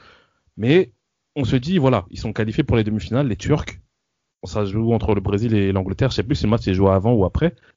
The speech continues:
mais on se dit honnêtement, euh, Ronaldo, euh, il a pas marqué contre l'Angleterre, mais on se dit que Ronaldo, il va régler ça en demi-finale, avec sa nouvelle coupe. Donc, euh,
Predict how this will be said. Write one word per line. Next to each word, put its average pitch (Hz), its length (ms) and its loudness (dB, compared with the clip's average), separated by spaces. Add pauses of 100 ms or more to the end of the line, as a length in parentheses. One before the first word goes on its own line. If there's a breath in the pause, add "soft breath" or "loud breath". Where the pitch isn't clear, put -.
mais 127 380 4 (320)
on 113 80 4
se 123 100 6
dit 123 200 4
honnêtement, 123 580 2 (360)
euh, 90 180 -6
Ronaldo, 107 760 2
euh, 92 380 0 (320)
il 95 80 -8
a - 20 -2
pas 107 120 -2
marqué 107 220 -4
contre 98 180 -10
l'Angleterre, 104 600 0
mais 101 140 -8
on 104 80 -6
se 107 80 -6
dit 110 140 -4
que - 60 -10
Ronaldo, 107 300 0
il 107 80 0
va 92 100 -2
régler 92 240 -4
ça 101 120 -8
en 95 60 -2
demi-finale, 87 440 -6 (220)
avec 92 160 0
sa 95 100 0
nouvelle 98 260 0
coupe. - 200 -2 (480 soft breath)
Donc, 98 340 0
euh, 95 260 4